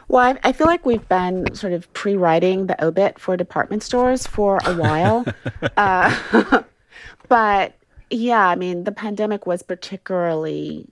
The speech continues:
Speaker 1: tough. And the lack of sales, in many ways, you know, not to blame the victim,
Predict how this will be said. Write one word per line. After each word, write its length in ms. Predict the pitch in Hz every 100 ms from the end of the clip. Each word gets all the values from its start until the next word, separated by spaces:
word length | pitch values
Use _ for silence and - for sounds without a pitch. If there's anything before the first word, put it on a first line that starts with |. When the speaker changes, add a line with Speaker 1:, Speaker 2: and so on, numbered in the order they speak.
| _
Speaker 1:
tough. 440 | - - 143 - - _ - _ _ -
And 480 | 202 190 185 190 -
the 140 | 214
lack 340 | 214 196 202 190
of 80 |
sales, 800 | - - 196 208 180 147 151 - -
in 140 | 190 180
many 240 | 165 190
ways, 640 | 180 143 135 131 113 - - _ _ _ -
you 80 |
know, 140 | 175 101
not 320 | 180 165 -
to 60 | 180
blame 340 | 165 160 160
the 80 | 160
victim, 500 | 151 139 - 262 285